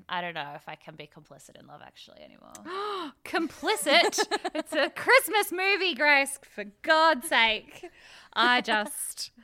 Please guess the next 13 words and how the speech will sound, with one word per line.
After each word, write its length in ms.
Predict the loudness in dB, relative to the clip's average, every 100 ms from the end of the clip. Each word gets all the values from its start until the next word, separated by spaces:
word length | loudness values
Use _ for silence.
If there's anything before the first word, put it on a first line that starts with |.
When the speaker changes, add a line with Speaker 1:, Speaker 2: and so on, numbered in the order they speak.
| -20
Speaker 2:
<laughs> 240 | -20 -6
oh 400 | 0 2 2 0
God, 340 | -2 -2 0 -2
I 60 | -6
feel 260 | -8 -8 -4
like 200 | -6 -8
I'm 100 | -14
sounding 460 | -12 -12 -12 -14
like 260 | -12 -14 -14
my 80 | -18
grandma, 440 | -16 -16 -16 -18 -14
but, 200 | -12 -12 -10
um, 380 | -10 -10 -14